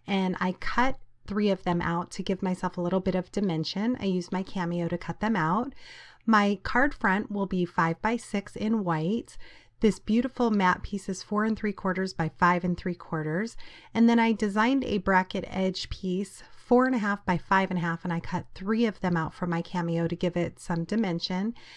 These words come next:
And then a matte piece of that that is four and a quarter by five and a quarter. So I, I sized my matte pieces down one quarter inch each. And I'm going to cut out the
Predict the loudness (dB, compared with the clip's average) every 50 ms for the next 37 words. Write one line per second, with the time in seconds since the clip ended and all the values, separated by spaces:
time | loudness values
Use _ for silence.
0 | -20 -12 -2 4 6 6 6 6 4 4 2 4 2 2 0 0 -4 -4 -2 -2
1 | -2 -2 -2 -4 -2 0 2 2 4 4 2 0 0 0 0 0 -2 -4 -8 -2
2 | 2 4 4 4 4 4 2 0 0 0 0 2 2 2 2 0 0 0 2 2
3 | 2 2 2 0 0 -2 -2 -4 -4 -6 -4 -2 -2 -4 -4 -6 -12 -16 -16 -18
4 | -20 -20 -14 -4 2 4 4 4 4 2 0 -4 -8 _ -20 -20 _ _ _ -2
5 | 0 2 2 2 0 0 -2 -2 -4 -8 -14 _ _ _ _ _ _ _ _ _
6 | -20 -12 -4 2 2 4 4 4 0 0 0 0 2 2 2 2 0 -2 0 0
7 | 2 2 2 2 0 -4 -8 -8 -4 -4 -4 0 2 2 2 2 2 0 -4 -4
8 | -2 0 2 2 2 2 0 -2 -2 0 2 2 2 2 0 -2 -4 -6 -8 -8
9 | -8 -8 -8 -8 -12 -12 -10 -10 -10 -12 -14 -20 -20 -20 -20 -20 -12 -2 2 4
10 | 6 6 6 6 4 4 2 2 0 -2 -2 -2 -2 -2 2 6 6 8 8 6
11 | 4 2 0 -4 -4 -2 0 0 0 -2 -4 -4